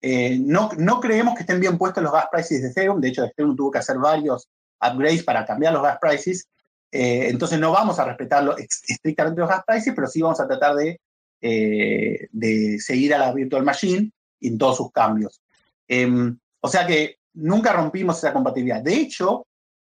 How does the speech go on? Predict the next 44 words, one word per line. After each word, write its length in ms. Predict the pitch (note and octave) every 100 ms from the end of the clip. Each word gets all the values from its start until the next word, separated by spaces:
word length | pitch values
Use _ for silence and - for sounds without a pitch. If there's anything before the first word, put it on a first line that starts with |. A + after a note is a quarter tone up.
| _ -
eh, 160 | F3 F3
eh, 200 | D#3+ -
eh, 280 | D#3 D3+ E3
R 120 | A#3
S 120 | A3+
K 120 | A3+
cuando 200 | A#3+ G#3
nació 220 | E3 G3 A3+
tenía 220 | F#3+ A3
nuevos 360 | A3 C#4 G#3 -
opcodes 520 | C4+ - F#3 G#3+ -
que 200 | D#3 D3
abandonamos. 580 | C#3+ C#3 D3 A#3 D#3 A#2+
O 60 | A#2+
sea, 120 | C#3+
la 120 | C3+
co-, 160 | C#3 -
en 100 | C3+
un 60 | E3+
momento 520 | F3 G3+ G3 F3+ D3+
la 80 | B2
comunidad 240 | A#2+ D3
dijo, 180 | D3 D3
"Bueno, 200 | F3 B2+
pero 180 | A#2 A#2
si, 300 | - A2+ A2 _ _
si 120 | -
el 60 | C3+
compilador 420 | C#3+ D3 D3+ G#3+
no 100 | G3+
lo 80 | F3
soporta 680 | F3+ G3 G3+ C#3+ - A#2+
y 60 | A#2+
los 160 | B2 -
tools 180 | C3+
no 80 | F#3+
lo 60 | E3
soportan, 360 | - G3+ G3
¿por 140 | E3+ -
qué 100 | E3
tenés 300 | D3+ B2+ B2
otros 240 | G#2+ -
opcodes?". 400 | A2 - G2+ - -
Entonces 400 | A2 C3+ F3+